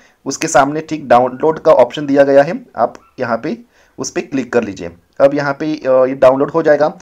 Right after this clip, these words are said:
आपको यहाँ पे, अ, जो आपके, अ, कंप्यूटर पे जिप मैनेजर होगा, उसमें जाइए। यहाँ पे हिंदी की ईएक्सई फाइल दिखेगी, उस पर डबल टैप कीजिए।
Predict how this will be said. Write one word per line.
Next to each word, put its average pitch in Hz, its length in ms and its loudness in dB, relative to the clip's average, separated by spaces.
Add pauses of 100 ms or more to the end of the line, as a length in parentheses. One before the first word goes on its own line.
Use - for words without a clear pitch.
(280)
आपको 156 300 0
यहाँ 147 200 -2
पे, 160 200 -2
अ, 139 220 6
जो 131 240 -8
आपके, 143 340 -2
अ, 127 400 2 (200)
कंप्यूटर 139 320 -2
पे 107 160 -6
जिप 139 280 -10
मैनेजर 139 280 -2
होगा, 139 180 2
उसमें 139 300 0
जाइए। 139 300 -2 (340)
यहाँ 135 140 4
पे 147 120 -6
हिंदी 143 280 -4
की 143 200 -8
ईएक्सई 143 280 -4
फाइल 156 200 0
दिखेगी, 147 240 -6
उस 139 140 -4
पर 139 120 -4
डबल 131 240 0
टैप 139 240 2
कीजिए। 135 320 -6